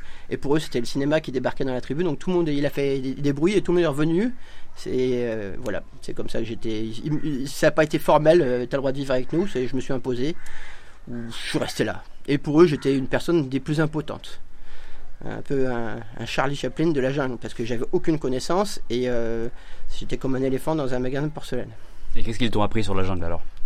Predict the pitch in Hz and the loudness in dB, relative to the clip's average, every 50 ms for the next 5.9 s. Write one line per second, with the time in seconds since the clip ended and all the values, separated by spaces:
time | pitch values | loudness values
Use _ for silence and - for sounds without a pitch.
0 | - - - 139 147 156 156 151 151 147 147 147 147 143 143 135 - - - 131 | 6 6 6 8 6 6 8 6 6 6 4 4 4 4 4 2 0 0 0 2
1 | - 160 - - - 175 160 156 143 131 - 269 277 - - 165 151 - 143 135 | 2 2 2 2 0 2 4 4 4 4 2 0 0 0 2 0 2 2 2 2
2 | 135 135 139 131 - 131 - 131 135 131 135 139 - - 143 - - 190 240 - | 2 2 2 0 -2 -4 -2 -2 -2 -2 -2 -2 -4 -4 -2 0 0 0 0 0
3 | - - - 127 127 - - - - 131 131 127 - - 175 156 170 - 156 160 | -2 -2 -2 -2 -2 -2 -2 -2 -2 -2 -2 -2 -2 -2 0 0 2 4 4 4
4 | 156 147 143 135 127 123 135 143 165 214 277 - - - - - - - - - | 4 4 4 2 2 2 4 4 4 4 4 6 6 6 8 8 8 8 8 6
5 | - - - - 123 131 131 127 127 127 123 123 123 123 123 127 120 | 4 4 2 2 2 2 2 2 2 2 0 0 0 0 0 0 0